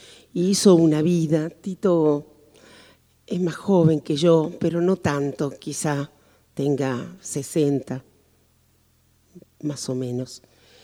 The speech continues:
Y, mm, bueno, eh, salía, vivía de la pesca, pero en algún momento empezó a hacer viajes por el río, por ese río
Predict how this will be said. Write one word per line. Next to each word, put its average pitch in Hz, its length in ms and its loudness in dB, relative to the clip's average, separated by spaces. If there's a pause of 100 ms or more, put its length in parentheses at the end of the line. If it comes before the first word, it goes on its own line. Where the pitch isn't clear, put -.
(360)
Y, 185 380 2
mm, 165 600 2 (640)
bueno, 196 520 4 (500)
eh, 160 720 -4
salía, 175 640 -2
vivía 170 520 0
de 147 100 -4
la 151 100 -8
pesca, 196 640 2 (520)
pero 165 720 0 (300)
en 175 140 -8
algún 180 240 0
momento 190 360 0
empezó 165 800 0 (520)
a 170 120 -10
hacer 180 260 0
viajes - 1300 -2
por 156 160 -2
el 170 120 2
río, 180 500 0 (1400)
por 170 180 2
ese 180 240 0
río 165 760 4